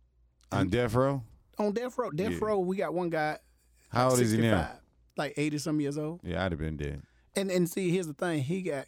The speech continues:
Speaker 2: committed when he was seventeen years old.
Speaker 1: I'd have been dead.
Speaker 2: Um, what?
Speaker 1: What, what are you waiting on?
Speaker 2: Exactly. They, they, look, there's one dude, armed robbery. No, robbed the bank. Robbed
Speaker 1: With
Speaker 2: the
Speaker 1: a
Speaker 2: bank,
Speaker 1: letter?
Speaker 2: fifty years.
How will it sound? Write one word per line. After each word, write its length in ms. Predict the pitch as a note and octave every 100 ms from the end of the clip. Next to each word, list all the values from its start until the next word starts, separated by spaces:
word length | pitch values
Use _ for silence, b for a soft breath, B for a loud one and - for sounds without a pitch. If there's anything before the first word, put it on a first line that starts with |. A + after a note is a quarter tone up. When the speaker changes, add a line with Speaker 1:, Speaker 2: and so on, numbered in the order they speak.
| -
Speaker 2:
committed 320 | C3 D3+ C#3
when 100 | B2+
he 60 | C#3
was 140 | G#2+
seventeen 580 | - E3+ D#3+ - E3 D#3
years 240 | D#3 D3
old. 280 | C#3+ A#2 G2 _ _ _ _ _ _ - -
Speaker 1:
I'd 140 | F#2
have 100 | E2
been 140 | E2+
dead. 280 | D#2+ D#2+ D#2 - _ _ _ _ -
Speaker 2:
Um, 260 | G#3 A#3+ C#4+ _
what? 340 | - F4 F#4 - -
Speaker 1:
What, 260 | G#2 -
what 100 | G#2+
are 40 | A2
you 240 | G#2+ G#2
waiting 260 | G2+ G2 F2
on? 220 | E2 D2+ - _ _ -
Speaker 2:
Exactly. 500 | B3 B3+ B3+ A3+ C#3
They, 180 | G#3+ A3+
they, 260 | G3 G#3+ G#3+
look, 300 | F#3 B2+ - _ _
there's 180 | F3+ F3
one 240 | E3 G#3
dude, 380 | F#3+ F3 E3 F#3 b b b b b _ _
armed 380 | D#3+ F3+ F#3+ F#3
robbery. 420 | E3 C3 G#2 - - _ _
No, 140 | F3+
robbed 320 | A#2 D#3+ G#3+ A3
the 60 |
bank. 260 | F#3+ F3 G#2+ _ _ _ _
Robbed 220 | C#3+ G3
Speaker 1:
With 100 | D#3 A2+
Speaker 2:
the 40 |
Speaker 1:
a 40 |
Speaker 2:
bank, 80 | A#2+
Speaker 1:
letter? 240 | C#3 C#3+ C3+
Speaker 2:
fifty 260 | G#3 - F#3+
years. 540 | F3+ A#2 G2 - -